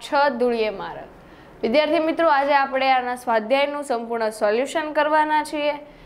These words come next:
જેની અંદર સૌથી પહેલો સવાલ કે નીચેના પ્રશ્નોના ઉત્તર લખો. તો કે કવિના મતે મનુષ્યનું જીવન કેવું હોવું જોઈએ?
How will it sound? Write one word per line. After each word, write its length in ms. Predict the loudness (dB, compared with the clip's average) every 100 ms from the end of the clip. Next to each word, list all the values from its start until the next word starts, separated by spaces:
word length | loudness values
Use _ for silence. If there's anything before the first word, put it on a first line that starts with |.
| -20 -8
જેની 320 | 0 2 4
અંદર 320 | 2 2 0
સૌથી 460 | 0 -2 -2 -2 -4
પહેલો 420 | 0 0 2 -2
સવાલ 440 | -4 -4 0 0 0 -10 -20 -20 -20 -20 -20 -20 -20 -8
કે 100 | -2
નીચેના 580 | 2 2 4 4 4 2
પ્રશ્નોના 680 | 2 0 0 -4 -2 2 2
ઉત્તર 500 | 2 0 -6 0 2
લખો. 560 | 2 0 0 -2 -8 -8 -12 -20 -20 -20 -20 -20 -20 -20 -20 -20 -20 -20 -20 -20 -14 0
તો 80 |
કે 100 | 2
કવિના 600 | 4 4 4 4 4 4 2
મતે 340 | 0 2 0
મનુષ્યનું 720 | 2 0 0 -4 -2 -2 -2
જીવન 360 | -2 2 2 0
કેવું 480 | 2 2 2 0
હોવું 480 | -2 0 2 2 -4
જોઈએ? 400 | -4 -6 -6 -10